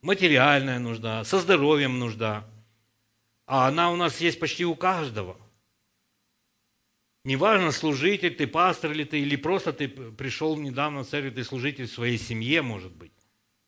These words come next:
Неважно, но у каждого есть хоть какая-то, ну, я не могу сказать, я надеюсь, что у каждого есть. <laughs> Дай Боже, чтобы их не было у нас.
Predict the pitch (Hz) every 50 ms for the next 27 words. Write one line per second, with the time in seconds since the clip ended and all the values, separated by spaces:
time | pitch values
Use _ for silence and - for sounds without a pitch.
0 | _ _ _ _ _ _ _ _ _ _ _ _ _ _ _ _ - 120 147 160
1 | 165 220 233 214 170 131 113 98 - - - - - 151 156 156 143 - - 233
2 | 247 233 180 175 170 160 170 170 170 - - - - 175 170 - - 175 170 -
3 | - 185 170 147 135 127 120 117 - 113 101 95 - - - - _ _ _ _
4 | _ _ _ _ _ _ _ _ _ _ _ _ _ _ _ - 139 147 139 123
5 | 113 107 92 - - _ _ _ _ 113 127 131 123 123 123 123 123 123 123 123
6 | - 113 - - 131 110 104 117 113 113 113 117 113 101 110 117 104 98 95 87
7 | - - - 98 98 92 - 95 92 92 90 85 90 87 85 87 87 87 82 -
8 | - - _ _ _ - - - - - - 156 - - _ - - - - -
9 | - - - - - _ _ _ _ _ _ - - 95 101 139 170 185 165 135
10 | 123 180 165 - 180 156 127 - 151 143 139 160 127 120 131 147 180 220 214 170
11 | 151 131 117 113 110 104 101 95 90 -